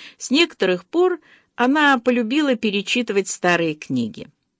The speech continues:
В конце концов, что ещё делать в такую погоду, когда хороший хозяин и собаку на улицу не выгонит?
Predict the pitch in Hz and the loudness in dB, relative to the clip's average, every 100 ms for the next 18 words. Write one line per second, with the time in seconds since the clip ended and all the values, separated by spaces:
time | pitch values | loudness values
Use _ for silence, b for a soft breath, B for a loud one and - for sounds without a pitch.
0 | _ - 247 254 294 269 254 - 269 254 | _ -4 -2 -2 -2 0 0 2 0 0
1 | - - 339 247 - 151 151 143 139 - | -4 -2 0 0 0 0 2 2 0 -4
2 | 147 147 147 135 - 143 156 254 208 147 | -4 -2 0 0 2 0 2 0 2 -2
3 | B B B - 151 139 151 151 165 160 | B B B -4 -2 2 0 2 2 2
4 | - 147 156 151 170 175 156 147 151 135 | 0 -2 0 0 2 2 2 0 0 2
5 | 165 262 269 254 208 165 135 - 139 139 | 2 2 2 0 2 0 -2 -4 -4 -2
6 | 135 123 - - 117 | -2 -4 -6 -12 -12